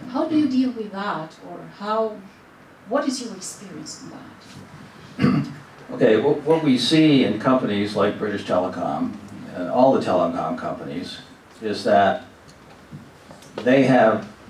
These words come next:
Speaker 2: so many teams and so many servers out there and created such a complex spaghetti of, you know, interactions.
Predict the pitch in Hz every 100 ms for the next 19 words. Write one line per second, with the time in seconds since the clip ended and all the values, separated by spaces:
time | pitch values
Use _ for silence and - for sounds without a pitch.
0 | - - - - - - - 139 151 147
1 | 143 135 131 - - 151 135 107 95 90
2 | 104 101 131 127 127 117 113 139 131 127
3 | 107 - - - 98 78 80 - 110 -
4 | 127 127 123 110 113 110 104 - 131 127
5 | - 120 110 - - - - - - -
6 | - - 98 104 123 127 98 - 95 -
7 | 101 98 - - 95 110 87 - - -
8 | - _ _ _ - _ _ _ - -
9 | - - - - - - _ - _ -
10 | _ _ _ _ _ _ _ _ _ -
11 | - 107 104 139 135 120 120 113 - 131
12 | -